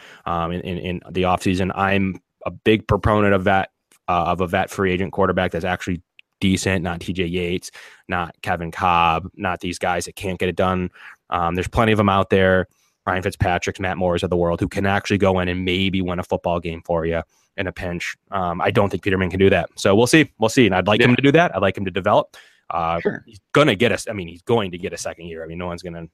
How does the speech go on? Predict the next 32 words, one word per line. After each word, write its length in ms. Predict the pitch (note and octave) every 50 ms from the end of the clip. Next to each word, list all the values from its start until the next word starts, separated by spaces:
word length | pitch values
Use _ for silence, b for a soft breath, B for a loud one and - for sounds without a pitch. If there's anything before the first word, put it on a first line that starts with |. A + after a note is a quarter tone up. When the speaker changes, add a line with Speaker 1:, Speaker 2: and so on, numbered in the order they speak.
| _
Speaker 1:
argue 300 | - F#2+ F2+ F2+ F2+ F2+
that 100 | F2 E2
he's 140 | E2+ E2+ -
not. 240 | F#2+ F2+ F2+ F2 F2
Speaker 2:
Right. 80 | F2+ F2
Speaker 1:
No 80 | F#2
one's 100 | F2+ E2+
gonna 160 | - F2+ F2
say 260 | E2+ - - F#2+ E2+ F2
he's 120 | F2+ E2+
gonna 180 | - F2 E2+ E2
get 160 | F2 E2+ -
cut 280 | - - G2+ F#2 E2+
at 100 | E2+ E2+
the 100 | - F#2
end 100 | F2 F2
of 60 | E2+ E2
the 80 | D#2+
season. 500 | - - - F#2 F2+ F2+ F#2 F2+ F2+ F#2 B B B B B B B
Um, 260 | - E2+ E2 D#2+ D#2 F2+
he's 120 | F#2+ F2+
going 180 | - G2+ G2 F#2+
to 60 | F2+
get 120 | F#2+ F#2
a 60 | F#2
second 300 | - - F#2+ - G#2+ F#2+
year. 360 | D#2+ F#2+ F#2 F#2 F2+ F2 F2+ b b b b b b b -
If 120 | - - -
he 100 | A2 G2
shows 280 | - A#2 G2 F#2+ F2
really 260 | G2 A2+ A2+ G2+ G2
bad, 480 | F#2 - A2+ G#2+ G2+ G2 F#2+ F#2 F2